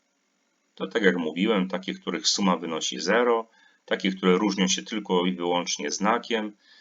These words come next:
takie, które są w tej samej odległości od zera, bo widzimy tutaj dwie kratki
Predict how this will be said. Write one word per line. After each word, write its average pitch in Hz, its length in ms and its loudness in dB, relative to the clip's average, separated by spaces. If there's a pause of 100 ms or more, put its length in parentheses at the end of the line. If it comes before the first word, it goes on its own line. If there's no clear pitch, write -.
(100)
takie, 135 300 0
które 92 220 2
są 101 320 0
w - 60 -16
tej 135 160 4
samej 104 380 4
odległości 85 880 -2
od 80 260 -2
zera, 104 600 2
bo 82 140 -6
widzimy 80 340 -8
tutaj - 360 -6
dwie 117 220 -2
kratki 110 640 -2